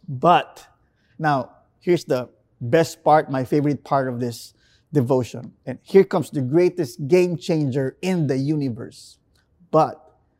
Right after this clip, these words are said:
the free gift of God is eternal life in Christ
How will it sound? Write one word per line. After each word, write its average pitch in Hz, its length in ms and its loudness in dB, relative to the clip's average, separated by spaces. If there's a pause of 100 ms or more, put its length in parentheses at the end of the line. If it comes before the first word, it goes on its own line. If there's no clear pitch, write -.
(120)
the 120 160 -8
free 185 400 -2
gift 147 540 -4 (420)
of 147 220 0
God 117 400 0 (400)
is - 200 -14
eternal 135 540 -4
life 110 540 -12
in 113 220 -12
Christ 131 680 -6